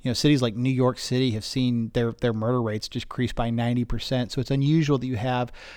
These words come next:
um, cities like Saint Louis that have sort of gone the opposite direction. So we're looking at what other, what these other larger cities have done, um, and the states have done to sort of prepare themselves and, and, and handle these crime, crime issues when they flare up.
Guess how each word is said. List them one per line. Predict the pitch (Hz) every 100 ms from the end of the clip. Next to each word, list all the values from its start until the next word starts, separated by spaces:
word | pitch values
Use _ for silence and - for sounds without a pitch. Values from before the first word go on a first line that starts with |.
| -
um, | 139 123 117 117 -
cities | - 135 127 127
like | 120
Saint | - 127 123
Louis | 131 127 -
that | 123
have | 123 - -
sort | 147
of | 127
gone | 131 123
the | 123
opposite | 117 117 - 127
direction. | 123 - 143
So | 139
we're | 143 214
looking | 175 131
at | 123
what | 123 127
other, | 127 127
what | 165 151
these | 147 127
other | 127 127
larger | 123 127 131 127
cities | 135 131 -
have | 117
done, | 127 123 123 123 - - - -
um, | 123 120
and | 123
the | 127
states | - 180 170
have | 143
done | 127 127 123
to |
sort | - 135 127
of | 123 113 -
prepare | - 123 143 139
themselves | 131 135 123 120
and, | 120
and, | 127 120 -
and | 123 117 117
handle | - 131 127
these | 123 117
crime, | - 123 120 117 - - - -
crime | 160 143
issues | 131 - 131 117
when | 120
they | 117 113
flare | - - 131 120
up. | 113